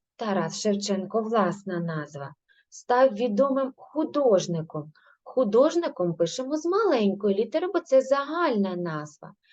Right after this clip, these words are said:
Ми бережемо картини, що їх малював наш великий художник і поет.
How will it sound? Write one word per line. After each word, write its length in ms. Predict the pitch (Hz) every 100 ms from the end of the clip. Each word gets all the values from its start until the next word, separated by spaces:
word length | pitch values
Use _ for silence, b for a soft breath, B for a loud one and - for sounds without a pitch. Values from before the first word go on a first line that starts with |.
| b b _
Ми 180 | 269 320
бережемо 760 | 302 311 311 277 330 320 233
картини, 640 | 202 180 170 180 170 165
що 220 | 160 - 175
їх 380 | 165 170 - _ _
малював 640 | 170 165 170 180 175 156 b b b -
наш 260 | 180 180
великий 640 | 185 208 196 160 156 147 _ _
художник 880 | _ - 202 196 147 147 202 254 165 - -
і 160 | 214
поет. 560 | 202 220 214 190 156